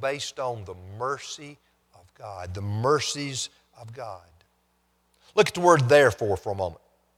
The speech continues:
That recalls what Paul has been describing in verses one through eleven, which can be summarized the mercies of God, or the merciful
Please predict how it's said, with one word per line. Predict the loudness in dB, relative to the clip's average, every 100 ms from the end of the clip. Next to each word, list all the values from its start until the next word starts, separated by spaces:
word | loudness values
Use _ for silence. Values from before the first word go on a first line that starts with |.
| _ _ -20 _
That | 6 6
recalls | 10 12 12 12
what | 10 10
Paul | 12 12
has | 12
been | 2
describing | -2 6 12 12 12 6
in | -2
verses | -2 -2 -6
one | -4 -4
through | -4 -4
eleven, | 0 0 -2 -8 _ _ _ _ _ _ _ _ _ -20 -20 -18 0
which | 0 4
can | 8 8 8
be | 2
summarized | 4 8 8 10 12 12 12 12 12 12 2 -2 -14 -20 _ _ _ _ _ _ _ _ _ _ _ _
the | -4
mercies | 6 8 8 4 -4 -6
of | -2
God, | 2 2 0 -10 _ _ _ _ _ _ _ -4
or | 2 4 4 2 -10
the | -8
merciful | -2 8 10 10 6 -4 0 0